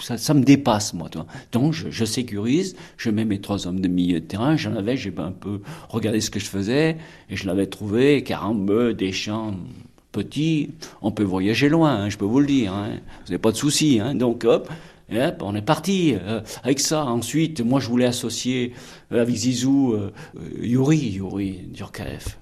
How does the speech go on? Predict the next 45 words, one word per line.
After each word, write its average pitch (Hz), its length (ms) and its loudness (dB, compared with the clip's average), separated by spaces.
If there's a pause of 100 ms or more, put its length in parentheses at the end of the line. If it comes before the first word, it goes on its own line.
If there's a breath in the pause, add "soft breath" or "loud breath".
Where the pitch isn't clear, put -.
Pff, - 440 -8
fantastique - 640 -8
joueur. 101 520 -8 (720 soft breath)
Mais 101 60 2
il - 40 0
faut 123 160 -2
pas 113 140 -2
lui 110 120 2
demander 104 360 0
ce 107 80 -8
qu'il - 100 -14
sait 113 120 -4
pas 139 160 -6
faire. 123 580 -8 (380 loud breath)
Reste 123 380 -4
bien 120 300 -2
là, 113 180 -2
dans 107 160 -4
la, 101 160 -4
la 101 180 -4
zone 113 280 -2
offensive, 113 880 -2 (380 loud breath)
une, 117 240 4
un 131 120 4
peu 123 140 0
sur 120 160 2
le 113 80 -2
côté, 120 400 0
un 110 100 -2
peu 117 160 0
dans 113 140 0
l'axe 110 280 -2
central, 120 500 -2
près 127 180 -4
de 113 100 0
l'avant-centre, 113 720 0
tourne 117 220 2
autour 110 280 0
de 113 60 -2
lui. 127 240 6 (340 loud breath)
Lui, 117 200 0
c'est, 85 300 -8
c'est 82 200 -12
vraiment 104 360 -2
le, 80 100 -10